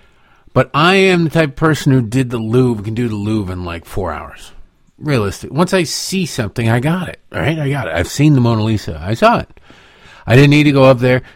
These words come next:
take ten thousand pictures of it, 'cause it all reflects back in the glass, and it says no flash photography, and I'm not a jackass who goes, "Yeah, but that doesn't, that means other people." And, uh, I like looking at the sculptures. I like looking at the other pictures, but I don't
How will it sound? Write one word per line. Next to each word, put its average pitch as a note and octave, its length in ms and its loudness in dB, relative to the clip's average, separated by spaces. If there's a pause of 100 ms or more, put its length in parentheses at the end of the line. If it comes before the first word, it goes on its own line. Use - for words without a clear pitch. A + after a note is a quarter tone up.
take A#2+ 240 4
ten B2 200 2
thousand A#2 380 2
pictures G#2 440 4
of G2+ 140 4
it, G2+ 220 0
'cause F#2 160 -4
it G2 80 2
all G2 180 2
reflects F#2+ 440 4
back F2+ 260 0
in F2+ 80 -2
the E2+ 60 -4
glass, A#2+ 420 6
and G#2+ 160 0
it F#2+ 80 -8
says F#2 180 -8
no F2+ 140 -6
flash E2 260 -8
photography, F#2+ 540 -8
and F2 180 -10
I'm D#2+ 140 -14
not D#2+ 200 -12
a - 20 -20
jackass E2+ 720 -6
who D#2+ 160 -18 (320)
goes, F2+ 240 -4
"Yeah, A#2 180 2
but G2 140 -2
that F#2+ 160 -4
doesn't, E2 200 -8
that A#2+ 140 -2
means F2 320 -8
other G2 240 -6
people." E2 460 -18 (1160)
And, C#3 600 4
uh, C3 280 4
I B2 100 2
like C3+ 300 2
looking C#3+ 320 0
at C3+ 80 0
the C#3+ 100 0
sculptures. D#3+ 1000 2
I A2+ 140 0
like A#2+ 280 0
looking B2+ 260 -2
at A2+ 120 -6
the A#2 100 0
other A2+ 220 -2
pictures, A#2 520 2
but G2+ 200 0
I A2 120 2
don't C#3 360 2